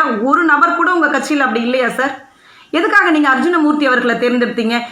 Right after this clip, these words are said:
இதிலிருந்தே தெரியலையா உங்களை இயக்குவது யார், நீங்கள் யாரால் இயக்கப்பட்டு கொண்டிருக்கிறீர்கள்? மூன்று மாதம், நான்கு மாதத்திற்கு மு-, மாதத்திற்கு முன்பு வரை என்னால் ஒரு பத்து பர்சன்ட், பதினஞ்சு பர்சன்ட் ஓட்டு தான் பிரிக்க முடியும். எனக்கு இப்பவே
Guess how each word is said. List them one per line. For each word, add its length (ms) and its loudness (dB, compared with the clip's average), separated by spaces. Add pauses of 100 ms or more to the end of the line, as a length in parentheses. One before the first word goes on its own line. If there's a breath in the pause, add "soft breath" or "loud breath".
(140)
இதிலிருந்தே 600 2
தெரியலையா 480 2
உங்களை 320 2
இயக்குவது 500 0
யார், 260 2
நீங்கள் 300 0
யாரால் 460 2
இயக்கப்பட்டு 440 -2
கொண்டிருக்கிறீர்கள்? 720 -2
மூன்று 440 0
மாதம், 320 2
நான்கு 340 2
மாதத்திற்கு 400 0
மு-, 300 0
மாதத்திற்கு 420 0
முன்பு 380 2
வரை 220 2 (1160 soft breath)
என்னால் 360 2
ஒரு 100 2
பத்து 280 0
பர்சன்ட், 340 2
பதினஞ்சு 300 2
பர்சன்ட் 340 2
ஓட்டு 160 2
தான் 180 2
பிரிக்க 260 0
முடியும். 400 2 (140)
எனக்கு 280 -2
இப்பவே 280 0